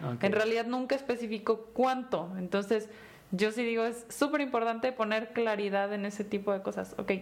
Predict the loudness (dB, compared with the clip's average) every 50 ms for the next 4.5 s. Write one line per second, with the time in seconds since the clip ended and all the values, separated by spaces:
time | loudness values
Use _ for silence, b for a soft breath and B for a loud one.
0 | 0 0 0 0 2 0 0 0 0 0 0 -2 -4 -6 -10 -12 0 2 2 2
1 | 2 0 -8 -14 -18 -20 -20 -20 -20 -20 -20 -20 -18 -6 -2 -2 -2 -2 -2 -6
2 | -8 -10 -14 -16 -20 -20 -20 -20 -20 -20 -16 -6 -4 -4 -2 0 -2 -2 -2 -2
3 | -4 -4 -4 -6 -8 -14 -18 -20 -10 -4 -4 -4 -4 -4 -6 -6 -6 0 2 2
4 | 2 2 0 -4 -4 -4 -6 -6 -8 -4